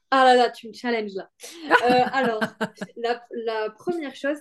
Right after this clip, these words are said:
Speaker 1: c'est qu'en fait, quand j'ai découvert l'hypersensibilité, et ça, en vrai, ça va aider les gens qui nous écoutent, donc c'est trop bien,
Speaker 2: Mm.
Speaker 1: c'est que pour moi, en fait, t'as plusieurs phases. Tu vois, t'as la phase où t'as besoin de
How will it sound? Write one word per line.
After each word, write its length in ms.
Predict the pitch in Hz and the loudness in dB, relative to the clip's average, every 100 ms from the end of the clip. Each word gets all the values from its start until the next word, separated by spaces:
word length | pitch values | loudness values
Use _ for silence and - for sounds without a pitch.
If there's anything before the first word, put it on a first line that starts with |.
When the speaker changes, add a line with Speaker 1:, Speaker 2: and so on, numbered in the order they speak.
| - | -8
Speaker 1:
c'est 100 | 220 | -6
qu'en 180 | 214 | -6
fait, 180 | 208 294 - | -6 -6 -6
quand 100 | 214 | -4
j'ai 140 | 196 | -4
découvert 540 | 185 277 277 269 277 | -4 -6 -6 -4 -2
l'hypersensibilité, 1000 | 269 226 214 - 208 - 196 202 254 - | -2 -2 -6 -8 -18 -12 -10 -2 0 4
et 60 | 214 | 2
ça, 160 | 220 | 2
en 80 | 269 | -2
vrai, 120 | 220 | 0
ça 160 | 247 220 | -2 -2
va 140 | 190 | -2
aider 160 | 185 214 | 0 2
les 140 | 220 | 2
gens 140 | 208 214 | 0 -4
qui 160 | - | -6
nous 140 | 208 196 | -6 -6
écoutent, 280 | 202 - 190 | -6 -10 -12
donc 180 | 190 | -14
c'est 60 | - | -14
trop 140 | - | -8
bien, 220 | 190 214 - | -4 -4 -6
Speaker 2:
Mm. 180 | 196 185 180 - - | -10 -12 -16 -20 -6
Speaker 1:
c'est 180 | 240 240 | -4 -2
que 20 | |
pour 140 | 247 | 2
moi, 100 | 254 302 | 2 4
en 40 | |
fait, 160 | - - | 0 0
t'as 120 | 208 | -2
plusieurs 420 | 202 - 247 240 - | -2 -4 0 0 0
phases. 320 | 208 196 175 _ _ _ | 0 0 -2 _ _ _
Tu 100 | - | 0
vois, 100 | 247 | 0
t'as 160 | - 214 | 2 0
la 140 | 196 | -2
phase 460 | - 240 247 262 - | -2 0 0 0 -4
où 80 | 214 | -4
t'as 180 | 214 | -2
besoin 640 | 196 185 262 269 247 240 262 - _ _ _ _ - | -2 -2 -2 0 2 2 0 -6 _ _ _ _ -18
de 720 | 180 214 214 214 208 208 202 | -2 4 6 4 4 0 -4